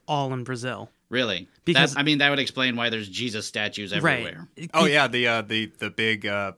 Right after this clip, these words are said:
Speaker 3: Jesus statue that's in, uh, Sao Paulo there.
Speaker 1: Yeah. Yeah, because I, <laughs> I wrote, uh, uh, "Two houses, both alike in dignity and fare, Brazil?"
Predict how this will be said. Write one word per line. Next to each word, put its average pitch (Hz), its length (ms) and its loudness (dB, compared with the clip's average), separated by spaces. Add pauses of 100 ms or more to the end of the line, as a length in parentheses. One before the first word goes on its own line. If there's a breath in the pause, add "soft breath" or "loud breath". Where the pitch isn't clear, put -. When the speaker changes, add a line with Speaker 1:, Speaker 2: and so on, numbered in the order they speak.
(480)
Speaker 3:
Jesus 104 320 -4
statue 98 420 -4
that's 95 240 -10
in, 95 160 -8
uh, 90 240 -6 (640)
Sao 101 220 -6
Paulo 95 520 -6 (160)
there. 175 120 -4
Speaker 1:
Yeah. 139 220 0 (400)
Yeah, 156 220 -2
because 147 460 -6
I, 147 160 0 (120)
<laughs> - 140 -8
I 160 80 2
wrote, 139 400 -4
uh, 131 320 -4 (840 soft breath)
uh, 135 300 -2
"Two 180 320 0
houses, 160 480 0
both 151 260 -2
alike 143 300 -2
in 139 100 0
dignity 135 640 -2
and 139 140 -4
fare, 147 460 -2
Brazil?" 143 920 0